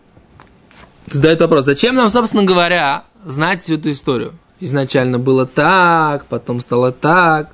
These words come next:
Какая нам из этой истории навкамина лимайса? Ну, была такая история, что раньше были факелы, а потом от-, отказались от этой системы, потому что кутим ее испортили,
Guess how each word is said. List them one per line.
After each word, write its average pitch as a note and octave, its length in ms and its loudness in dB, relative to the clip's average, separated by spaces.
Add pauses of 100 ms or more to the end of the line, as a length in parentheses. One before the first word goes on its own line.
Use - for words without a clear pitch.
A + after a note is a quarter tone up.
Какая G#3 340 -2
нам F3+ 200 2
из D#3 280 0
этой F3 360 2
истории G3 680 2 (880)
навкамина E3 720 2
лимайса? D#3+ 640 2 (800)
Ну, E3 120 4
была G#3 260 4
такая D3 320 2
история, B2 300 0
что B2 120 -4
раньше E3 320 0
были B2 420 2 (560)
факелы, F3+ 1000 0
а A#2+ 100 -10
потом B2+ 520 0
от-, A#2 300 -8
отказались D3 680 2
от F#3+ 140 -2
этой E3+ 220 -2
системы, D3 560 -2
потому C3 440 0
что D3+ 340 0 (360)
кутим G3 460 2 (400)
ее D#3+ 280 4
испортили, E3+ 560 0